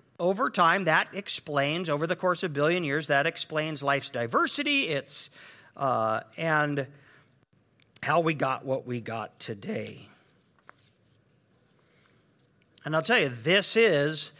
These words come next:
this is the, the mechanism of evolution. And if that mechanism, this was the big aha for the, behind the evolutionary, uh, theory,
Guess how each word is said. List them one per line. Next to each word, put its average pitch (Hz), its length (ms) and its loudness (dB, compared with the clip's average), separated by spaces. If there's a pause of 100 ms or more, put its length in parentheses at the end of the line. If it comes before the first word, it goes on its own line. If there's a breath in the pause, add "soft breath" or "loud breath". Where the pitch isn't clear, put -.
(240 loud breath)
this 180 460 0
is 165 300 0
the, 156 260 0 (560)
the 202 460 0 (160)
mechanism 135 1120 -4
of 156 460 0
evolution. 127 800 -4 (1120 loud breath)
And 170 220 2
if 156 160 2
that 208 280 2
mechanism, 233 1040 0 (340)
this 233 180 0
was 269 120 -2
the 262 80 0
big 254 220 2
aha 240 540 4
for 175 200 -4
the, 170 360 -4
behind 180 380 -2
the 170 100 0
evolutionary, 160 800 -2 (480 loud breath)
uh, 131 120 -2
theory, 240 560 2